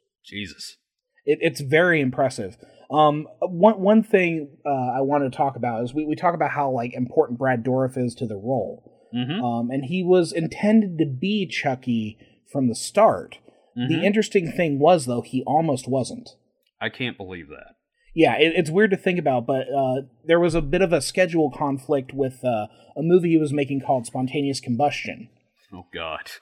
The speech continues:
Speaker 2: So, they needed to find someone to fill in and do the voice of Chucky. Can you guess who that person was?
Speaker 1: Look, if it's not Mark Hamill, I don't know what to say.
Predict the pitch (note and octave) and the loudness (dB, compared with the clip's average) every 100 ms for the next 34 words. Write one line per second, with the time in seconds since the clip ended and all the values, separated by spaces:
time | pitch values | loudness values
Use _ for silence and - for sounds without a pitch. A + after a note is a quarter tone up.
0 | _ - - D#3 D3 C#3+ C#3 - E3 E3 | _ -10 0 4 6 6 4 0 -2 0
1 | F3+ G3+ A3+ F#3 F3 - F3+ F3+ E3+ - | 2 4 2 2 -2 -2 0 0 -2 -2
2 | E3+ D#3+ D#3 D3+ C3+ - D#3+ D#3 D3+ C#3+ | -2 0 -2 -2 -4 2 2 2 0 2
3 | B2+ A#2+ D#3+ D3+ C#3+ C3 C3+ B2+ G2+ - | 2 2 0 0 0 0 -2 -2 -14 -10
4 | - F#3+ - G2 - - _ _ _ _ | -4 -2 -2 -8 -14 -20 _ _ _ _
5 | _ _ _ - D#3+ D3+ D#3+ E3+ C#3+ - | _ _ _ -10 -6 -2 -2 -2 -4 -2
6 | F3 A3 - A3+ G3 F#3 - F3+ D#3+ C#3+ | 0 0 0 0 2 2 0 -4 -2 -2
7 | C3 A2 E2 - - - _ _ _ _ | -2 -2 -8 -14 -20 -20 _ _ _ _
8 | _ _ _ _ _ _ _ - A#2 A2 | _ _ _ _ _ _ _ -8 -6 -4
9 | B2+ - G#3 G3+ D3+ D3 A2+ - A#2+ A2 | -4 -4 2 2 2 0 0 -4 -4 -4
10 | G2 - G#2 G#2+ G#2 G2 F2+ F#2 - - | -6 -6 -4 -4 -6 -6 -6 -8 -12 -16
11 | E2 C2 | -14 -14